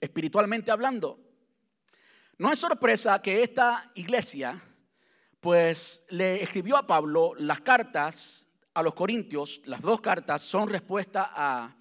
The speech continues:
una carta que ellos enviaron al apóstol Pablo, y como respuesta, Pablo envía estas cartas. Evidentemente, uno de los temas que ellos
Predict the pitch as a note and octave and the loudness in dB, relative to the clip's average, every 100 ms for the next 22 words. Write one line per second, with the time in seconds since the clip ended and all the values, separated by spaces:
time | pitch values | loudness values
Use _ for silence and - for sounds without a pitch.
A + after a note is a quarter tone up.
0 | _ _ _ E3 E3+ F#3 G#3 G#3+ G#3 D#3+ | _ _ _ -4 -2 -2 0 -2 -2 -4
1 | D#3 E3+ F3+ F3+ D#3+ D3+ G3+ D4+ A3 D3+ | -4 -4 -4 -6 -8 -4 -2 0 0 -2
2 | - D3 E3 D3+ C3+ D3 D#3 D3 - D3+ | -4 -6 -6 -4 -4 -2 -4 -6 -10 -6
3 | C#3 C3 C3 - B3+ - C#3+ E3 - - | -4 -4 -4 0 0 2 -4 -6 -10 -20
4 | _ _ D3 D#3 E3+ F#3+ D3+ C#3+ F3+ F3+ | _ _ 0 0 0 -4 -4 -6 -2 0
5 | F3 A3 G3 C#4 C4 - - - - - | 0 -2 -4 -4 -6 -10 -14 -12 -14 -18
6 | - - _ _ - A3 B3 D#4 D#4 A#3 | -20 -20 _ _ -4 0 2 2 -2 -2
7 | G#3 - G3+ A3 _ _ _ _ _ _ | -2 -4 -8 -8 _ _ _ _ _ _
8 | _ _ B3+ D4 C4 A3+ - A#3+ A#3+ A#3+ | _ _ -2 2 2 2 0 0 2 0
9 | - - F3 E3 D#3 C#3 - G3 G#3 G#3 | -2 -6 -6 -4 -6 -8 -6 -2 2 2
10 | F#3 - | 0 -6